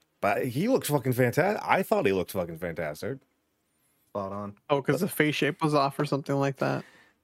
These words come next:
Speaker 1: It was just, like, barely, you know, 'cause
Speaker 2: It was the
Speaker 1: again,
Speaker 2: wrong
Speaker 1: he's
Speaker 2: hue of blue.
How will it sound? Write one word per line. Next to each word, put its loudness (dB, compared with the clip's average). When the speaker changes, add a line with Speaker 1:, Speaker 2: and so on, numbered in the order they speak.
Speaker 1:
It -4
was -2
just, -2
like, 0
barely, -2
you -4
know, -6
'cause -2
Speaker 2:
It -12
was -2
the 4
Speaker 1:
again, 6
Speaker 2:
wrong 6
Speaker 1:
he's 2
Speaker 2:
hue 2
of -4
blue. -2